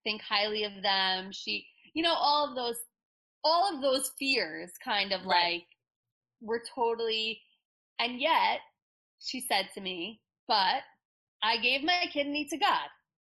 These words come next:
Speaker 1: and he put it where it needed to go." So it's the type of thing that, you know, maybe people don't wanna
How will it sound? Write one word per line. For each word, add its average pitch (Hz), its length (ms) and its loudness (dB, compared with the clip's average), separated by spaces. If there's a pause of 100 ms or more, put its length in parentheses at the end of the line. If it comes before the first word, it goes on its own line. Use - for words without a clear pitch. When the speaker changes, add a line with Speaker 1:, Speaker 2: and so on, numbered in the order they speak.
(140)
Speaker 1:
and 214 160 -2
he 285 240 0
put 302 160 2
it 226 160 0
where 214 200 2
it 196 80 -2
needed 190 300 -6
to 202 80 -10
go." 170 160 -4 (220)
So 254 440 -2 (1800)
it's 294 200 -4
the 285 200 -10
type 349 260 0
of 311 80 -8
thing 302 200 -4
that, 277 160 0
you 269 100 -2
know, 254 160 0
maybe 247 300 -4
people 233 220 -8
don't 208 360 -6
wanna 208 500 0